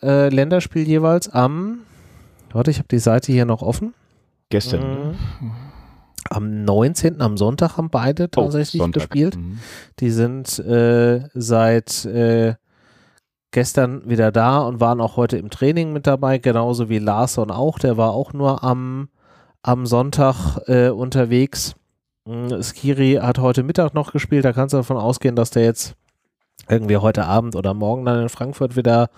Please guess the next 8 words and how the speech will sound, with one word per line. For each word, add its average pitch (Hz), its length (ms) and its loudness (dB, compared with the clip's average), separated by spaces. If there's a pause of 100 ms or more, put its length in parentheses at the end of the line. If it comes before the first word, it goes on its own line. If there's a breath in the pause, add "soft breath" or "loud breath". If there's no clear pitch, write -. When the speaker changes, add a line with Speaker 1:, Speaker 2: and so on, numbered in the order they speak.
(540 loud breath)
Speaker 1:
äh, 117 460 4
wieder 117 280 2
auf, 117 500 -4 (600 soft breath)
äh, 123 340 0
schlagen 127 760 0
wird. 127 680 0
Äh, 233 180 -2
Trapp - 400 -4